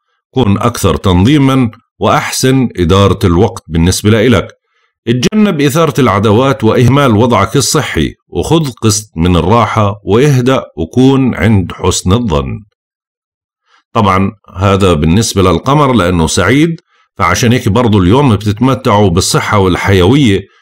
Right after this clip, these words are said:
وبتجد سهولة في تطبيق أعمالك الروتينية والمنزلية. أما بالنسبة لنظرتنا للأسبوع فالزهرة بتزيد لطافتك ورقتك،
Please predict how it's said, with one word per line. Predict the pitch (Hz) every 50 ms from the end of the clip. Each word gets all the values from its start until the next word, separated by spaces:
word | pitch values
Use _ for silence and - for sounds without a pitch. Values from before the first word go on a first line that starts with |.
| _ _ -
وبتجد | 92 92 87 - 160 170 160 175 147 117
سهولة | - 160 151 170 196 180 170 151
في | 127 147
تطبيق | - - 123 107 - 123 143 147 - -
أعمالك | 80 107 113 120 127 131 131 117 101 -
الروتينية | 101 98 104 98 - - 92 90 98 92 90 87
والمنزلية. | 82 82 82 80 82 85 85 76 87 98 98 101 87 73 60 53 - _ _ _ _ _ _ _ _ _ _ _ _ _ _ - -
أما | - 190 190
بالنسبة | 180 165 185 185 202 202 202 - 180
لنظرتنا | 170 170 165 165 160 143 165 170 170 170 165
للأسبوع | 160 156 156 151 151 151 - - - 151 170 180 180 170
فالزهرة | 170 - 170 156 160 147 - - 135 113 113 123 156 147 147 151 143 143 147 147 147
بتزيد | 139 113 120 117 110 104 117 156 165 156 143 123 107 101
لطافتك | 117 123 120 143 151 151 143 - - 156 - - -
ورقتك، | 98 107 123 147 - - - - - 92 82 78